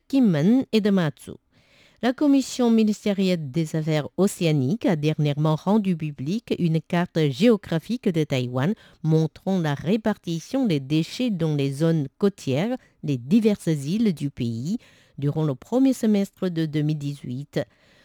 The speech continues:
Selon les statistiques de la Commission, cinquante-cinq tonnes et cinq cent soixante-sept kilos de déchets ont été collectés sur l'ensemble des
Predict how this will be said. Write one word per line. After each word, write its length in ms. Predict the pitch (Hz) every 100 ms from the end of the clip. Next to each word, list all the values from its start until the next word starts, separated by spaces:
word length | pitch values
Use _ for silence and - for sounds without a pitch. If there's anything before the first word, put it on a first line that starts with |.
| _
Selon 460 | - - 233 233 220
les 160 | 202
statistiques 840 | 202 - 190 185 185 - 196 180 170
de 120 | 156
la 180 | 147 139
Commission, 720 | - 147 139 131 - 254 277 _
cinquante-cinq 760 | - - 277 247 240 233 233 214 -
tonnes 420 | 214 180 156 143 - -
et 300 | 202 220 262 _
cinq 360 | - - 262 247
cent 320 | - 214 175
soixante-sept 1160 | - 240 247 - - 202 175 - - 262 226
kilos 360 | - 202 185 170
de 120 | 151
déchets 600 | 143 139 147 - 277 294 -
ont 140 | 262
été 480 | 226 208 202 185 139 _
collectés 720 | - 269 190 _ - 147 247
sur 260 | 269 - 139
l'ensemble 600 | 139 143 - 165 156 151
des 180 | 143